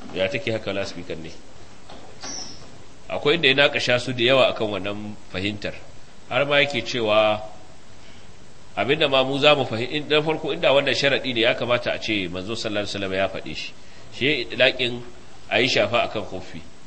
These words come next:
ko a yi shafa a kan sh-, safa, amma bai kawo sharaɗin ba.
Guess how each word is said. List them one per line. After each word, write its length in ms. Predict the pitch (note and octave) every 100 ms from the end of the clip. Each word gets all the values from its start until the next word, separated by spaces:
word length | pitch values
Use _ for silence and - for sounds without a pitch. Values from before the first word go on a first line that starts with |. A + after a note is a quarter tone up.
| -
ko 120 | C3
a 80 | B2+
yi 60 |
shafa 300 | B2 G#2 A2+
a 40 | G2+
kan 180 | A2
sh-, 160 | F#2+ - -
safa, 400 | D#2+ D2 D#2+ - - - -
amma 240 | G#2 C#3
bai 340 | C#3+ A#2 G2+ F#2
kawo 280 | A#2+ B2+ B2
sharaɗin 420 | C3 G#2 F#2+
ba. 80 | E2